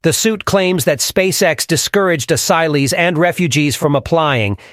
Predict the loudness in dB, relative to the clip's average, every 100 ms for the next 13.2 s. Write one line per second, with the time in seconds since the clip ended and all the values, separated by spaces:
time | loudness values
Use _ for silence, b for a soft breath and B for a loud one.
0 | B -2 0 0 0 0 0 0 0 0
1 | 0 0 2 2 0 0 0 0 0 2
2 | 0 0 0 0 0 0 -2 -2 0 0
3 | -2 -4 B B B 0 2 2 2 2
4 | 0 0 0 0 0 0 0 0 2 0
5 | 0 0 0 0 0 0 0 0 0 2
6 | 0 0 0 0 -4 -12 -20 _ _ _
7 | _ -2 0 2 0 2 0 0 2 2
8 | 0 0 0 -2 0 2 2 0 0 0
9 | 0 2 2 2 0 0 0 0 2 0
10 | 0 0 2 0 0 0 2 2 0 2
11 | 0 -2 -2 0 0 2 0 0 0 0
12 | 0 0 -2 0 -2 0 -2 0 0 0
13 | 0